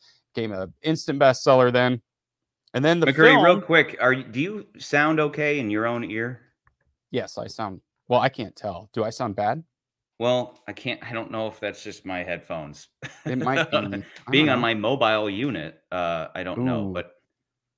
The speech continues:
Speaker 2: it's like
Speaker 1: Let me continue.
Speaker 2: it just, it sounds funky, so.
Speaker 1: Okay. I will not talk as loud, maybe.
Speaker 2: Don't
Speaker 1: Okay.
Speaker 2: be so funky.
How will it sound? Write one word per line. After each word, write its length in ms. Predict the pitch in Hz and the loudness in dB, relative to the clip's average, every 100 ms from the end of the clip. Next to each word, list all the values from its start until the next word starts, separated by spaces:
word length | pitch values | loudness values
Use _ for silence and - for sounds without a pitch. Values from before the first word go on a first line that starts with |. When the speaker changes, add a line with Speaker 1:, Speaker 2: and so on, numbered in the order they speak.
| _ _ | _ _
Speaker 2:
it's 200 | 98 - | -12 -4
like 220 | 98 90 | -4 0
Speaker 1:
Let 80 | 147 | 2
me 80 | 160 | 2
continue. 460 | 131 104 101 87 87 _ _ _ _ _ _ - | 0 -8 -12 -14 -18 _ _ _ _ _ _ -12
Speaker 2:
it 120 | 98 | -12
just, 280 | 101 90 - | -12 -16 -14
it 140 | 92 87 | -16 -10
sounds 640 | 104 90 87 85 - - _ _ _ _ _ | -6 -6 -6 -10 -18 -20 _ _ _ _ _
funky, 520 | - 98 92 78 69 _ _ _ | -10 -8 -10 -14 -16 _ _ _
so. 380 | - 87 73 76 _ _ | -16 -12 -10 -12 _ _
Speaker 1:
Okay. 280 | 101 - 87 - _ _ - | -16 -14 -18 -20 _ _ -12
I 100 | 104 | -8
will 440 | 107 104 101 95 _ _ _ _ _ _ _ _ _ _ _ _ _ _ - | -4 -2 -4 -8 _ _ _ _ _ _ _ _ _ _ _ _ _ _ -10
not 220 | 95 - | -10 -10
talk 280 | - 95 92 | -10 -10 -8
as 140 | 95 87 | -12 -14
loud, 220 | 92 - | -16 -18
maybe. 340 | - - 92 - | -20 -20 -20 -10
Speaker 2:
Don't 160 | 117 135 | 2 4
Speaker 1:
Okay. 60 | |
Speaker 2:
be 60 | 147 | 4
so 200 | - 143 | 0 -6
funky. 540 | - 170 160 - - | -4 -6 -6 -14 -18